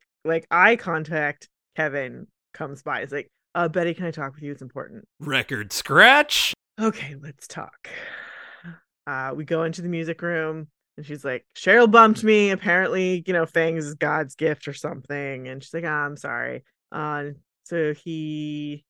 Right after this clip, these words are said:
Speaker 1: he's just like, "I'm a dope. Sorry. You're the most amazing girl. And I took you for granted. It won't happen again. Will you go steady with me?" Uh, and she's like, "Yeah, sure."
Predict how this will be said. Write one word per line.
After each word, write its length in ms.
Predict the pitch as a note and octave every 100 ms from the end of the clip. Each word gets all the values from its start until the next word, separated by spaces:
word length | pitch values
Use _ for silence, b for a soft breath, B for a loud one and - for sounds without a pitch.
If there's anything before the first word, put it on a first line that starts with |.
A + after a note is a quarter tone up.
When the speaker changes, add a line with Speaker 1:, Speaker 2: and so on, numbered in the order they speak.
| _ _
Speaker 1:
he's 320 | - D#3+ C#3+ C#3
just 180 | C#3 C#3+
like, 120 | C3+
"I'm 140 | D3
a 40 | D#3
dope. 500 | C3+ D#3+ D#3+ D3 _ _ _
Sorry. 760 | - - D3+ D3+ C#3+ C3+ C3+ C#3+
You're 180 | D3+ D3
the 100 | D#3
most 400 | D3+ D#3 D3+ _ _ -
amazing 500 | D#3+ E3 D#3+ D#3+ E3
girl. 760 | E3 D#3+ D#3 D#3 D#3 D#3 D3 -
And 100 | D3
I 60 | D3
took 140 | D#3+
you 80 | D#3+
for 80 | D#3+
granted. 380 | E3 D#3 D3 C#3+
It 40 |
won't 140 | C#3+
happen 260 | D3+ D3 C#3+
again. 440 | C#3 C#3 C#3+ C#3 C#3
Will 60 |
you 60 | D#3
go 120 | E3+
steady 320 | E3 E3+ D#3+
with 160 | D#3 D#3+
me?" 460 | D#3+ D3+ D3+ D3+ - _ _
Uh, 340 | - D3 F2 - -
and 220 | D3+ D3
she's 180 | D#3+ E3
like, 140 | F#3+ D4+
"Yeah, 460 | G4 G#4 A#3+ F3
sure." 640 | F3+ A3+ G#3+ E3+ D3+ D3